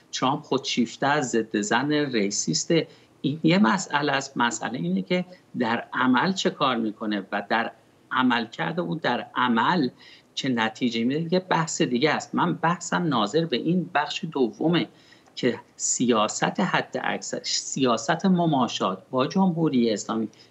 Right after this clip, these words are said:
به مثابهٔ قدرت تهاجمی فایده‌ای نداره. جمهوری اسلامی، گفتم، تا وقتی که دندان داره گاز می‌گیره و با پند و نصیحت و امتیاز دست از گاز گرفتن بر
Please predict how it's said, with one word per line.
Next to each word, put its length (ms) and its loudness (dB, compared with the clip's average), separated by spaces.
به 100 2
مثابهٔ 960 2
قدرت 360 -6
تهاجمی 840 -4
فایده‌ای 540 0
نداره. 600 -2
جمهوری 480 -2
اسلامی، 340 0
گفتم، 460 0
تا 240 -2
وقتی 320 -2
که 100 2
دندان 540 0
داره 240 0
گاز 380 -2
می‌گیره 340 -14
و 80 0
با 160 2
پند 420 2
و 40 4
نصیحت 680 -2
و 120 -4
امتیاز 540 0
دست 260 0
از 180 -2
گاز 240 0
گرفتن 460 -2
بر 300 0